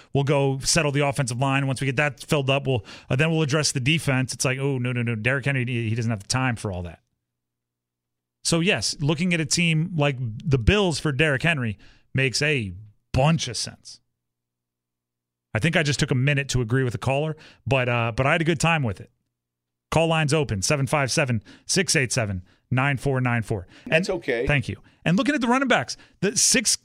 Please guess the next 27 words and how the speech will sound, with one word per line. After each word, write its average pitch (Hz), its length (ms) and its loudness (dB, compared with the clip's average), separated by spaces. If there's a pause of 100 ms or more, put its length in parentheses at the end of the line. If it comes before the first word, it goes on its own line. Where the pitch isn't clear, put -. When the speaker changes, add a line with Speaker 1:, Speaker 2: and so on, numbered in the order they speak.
Speaker 1:
six - 380 0
teams 151 500 -2 (460)
franchise 165 420 2
tagged 120 240 -2
someone 110 440 0 (680)
yesterday 120 440 0
or 170 220 -2
earlier, 113 320 -4
right? 110 240 -2
Daron 120 300 2
Payne 120 260 2
with, 110 200 -4
with 113 160 -2
Washington 117 480 -2
prior. 104 280 -2 (1600)
Three 233 320 2
of 262 100 2
them 247 140 2
were 220 100 4
running 214 260 2
backs. 123 400 -4 (1300)
Do 147 80 2
you - 20 2
know 254 60 2
what 247 120 2
that 233 140 4
means? 233 460 2